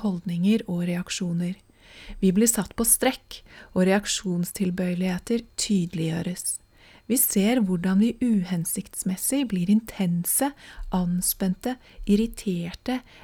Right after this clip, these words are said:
eller tilbakelent utflytende.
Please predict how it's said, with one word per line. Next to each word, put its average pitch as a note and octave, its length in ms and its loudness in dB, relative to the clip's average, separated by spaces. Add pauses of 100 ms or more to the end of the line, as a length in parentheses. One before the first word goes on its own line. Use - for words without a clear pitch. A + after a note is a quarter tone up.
eller F#3+ 240 2
tilbakelent G3+ 1160 -2 (100)
utflytende. F3 880 -4